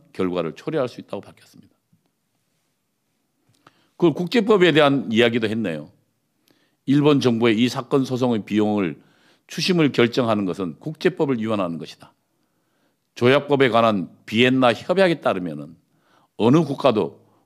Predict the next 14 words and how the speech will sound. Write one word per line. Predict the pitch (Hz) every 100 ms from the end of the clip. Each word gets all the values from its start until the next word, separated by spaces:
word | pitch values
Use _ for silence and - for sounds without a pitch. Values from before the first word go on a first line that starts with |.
| _
국제 | - 131 - 147
조약을 | 117 113 117 107 98
이행하지 | 101 120 135 139 123
않는 | 117 95 110 151 160
것을 | 147 139 113 -
정당화하기 | 110 135 143 147 131 127 104
위해서 | 90 85 76 - _ _ _ _ _ _
사법부의 | - 147 127 117 - 98 87
판결 | - 165 160 160 147
등 | 160 165 - _ _
일체의 | - 160 151 156 131
국내적 | - 160 175 170 160
사정을 | - 143 135 139 135 -
원용해서, | 104 120 127 110